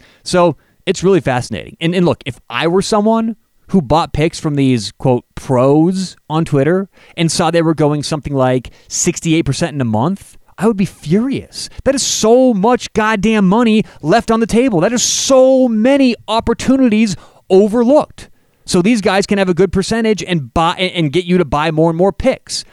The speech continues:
not understanding that you're leaving so much money out there. Now, here's the important part,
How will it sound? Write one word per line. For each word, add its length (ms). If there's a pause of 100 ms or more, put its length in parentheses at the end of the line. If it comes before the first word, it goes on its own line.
(120)
not 280
understanding 720 (180)
that 60
you're 100
leaving 280
so 640 (200)
much 520
money 420
out 200
there. 180 (240)
Now, 160
here's 320
the 120
important 440
part, 260